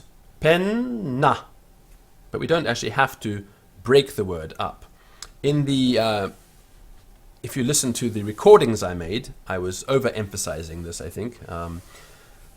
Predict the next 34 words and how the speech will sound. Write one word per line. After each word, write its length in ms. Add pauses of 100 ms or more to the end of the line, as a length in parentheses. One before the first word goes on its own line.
(300)
so 480 (440)
when 160
you, 280 (1120)
I 120
assume 320
you 100
do, 380 (260)
um, 340 (140)
purchase 380
the 120
Adler 280
course, 520 (640)
that's, 320
uh, 300 (320)
very, 240
very 200
cheap, 280 (680)
and 60
it's 100
over 200
at 120
latinum 560
dot 180
org 300
dot 220
U 100
K, 120 (480)
you 80
will 60
find 360
the 100
first 320
four 240
lessons 560